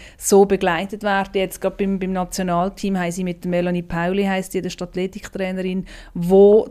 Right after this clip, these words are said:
die den Trainingsplan so gemacht hat, ähm, oder das quasi so überwacht. Ähm, sie haben auch Spitzenclubs, wo, wo das mittlerweile haben, dass sie sich tracken, die Spielerinnen und so.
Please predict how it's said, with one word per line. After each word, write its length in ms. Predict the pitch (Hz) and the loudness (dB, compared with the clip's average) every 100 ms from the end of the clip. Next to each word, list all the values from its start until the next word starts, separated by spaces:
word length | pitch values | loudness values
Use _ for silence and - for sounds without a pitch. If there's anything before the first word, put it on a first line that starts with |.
| - | -4
die 160 | 202 196 | 2 4
den 260 | 190 185 | 4 2
Trainingsplan 720 | 190 190 196 196 - 190 185 180 | 0 2 2 0 -4 -4 -2 -4
so 160 | 185 | -4
gemacht 420 | 175 175 190 - | -2 -2 -4 -6
hat, 200 | 190 185 - - - | -4 -4 -6 -20 -10
ähm, 480 | 160 170 175 175 170 | -6 -4 -4 -4 -4
oder 240 | 175 175 175 - | -4 -4 -8 -10
das 180 | - 180 | -8 -6
quasi 400 | - 185 180 180 | -2 2 2 0
so 240 | 175 180 180 | -4 -4 -4
überwacht. 680 | 170 170 170 185 - - - - - - | -4 -4 -4 -4 -6 -18 -20 -20 -20 -8
Ähm, 260 | 170 170 | -4 -4
sie 180 | 170 185 | -2 0
haben 100 | 165 | 0
auch 20 | |
Spitzenclubs, 760 | 165 190 190 - - 185 - 175 | 0 -4 -6 -8 -8 -8 -8 -8
wo, 240 | 180 180 | -6 -6
wo 60 | 185 | -6
das 180 | 180 190 | -8 -8
mittlerweile 540 | 185 - 185 185 185 | -8 -8 -8 -6 -6
haben, 240 | 175 180 | -6 -6
dass 160 | 175 170 | -6 -8
sie 80 | 170 | -8
sich 180 | 175 - | -10 -10
tracken, 480 | - 175 175 - | -6 -4 -4 -8
die 60 | - | -8
Spielerinnen 580 | - 180 180 180 180 175 | -6 -6 -4 -6 -6 -8
und 100 | 170 | -8
so. 140 | 175 | -8